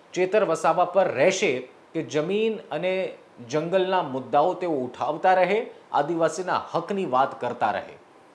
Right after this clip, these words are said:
પરંતુ એ પણ નર્મદાથી બહાર રહીને.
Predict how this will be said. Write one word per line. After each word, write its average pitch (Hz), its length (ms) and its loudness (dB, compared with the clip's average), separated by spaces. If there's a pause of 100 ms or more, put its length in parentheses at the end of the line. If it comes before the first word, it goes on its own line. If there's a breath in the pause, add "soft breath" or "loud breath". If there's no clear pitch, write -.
પરંતુ 196 560 -2 (160)
એ 127 120 -4
પણ 196 300 -6
નર્મદાથી 107 580 -4
બહાર 80 340 -8
રહીને. - 300 -8